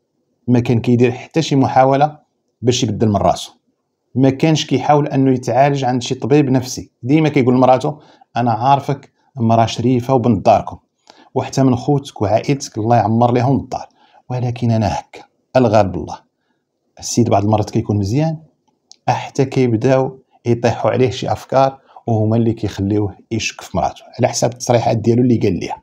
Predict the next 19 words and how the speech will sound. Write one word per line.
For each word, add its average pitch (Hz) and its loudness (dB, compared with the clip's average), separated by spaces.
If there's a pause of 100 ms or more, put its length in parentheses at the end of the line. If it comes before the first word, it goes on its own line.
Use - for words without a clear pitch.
(420)
وحتى - 0
من 165 4
الناس 160 2
اللي، 127 4 (140)
اللي 117 0
دايرين 127 0
به 185 0 (920)
هاد 127 4
الشيء 120 0
كامل 143 2 (180)
اللي 120 2
كانوا 123 0
يشوفوا 147 -2
ما 170 2
كانوش 143 -4
ينصحوه، 135 -4
ما 143 -6
كانوش 123 -6
ي-، - -10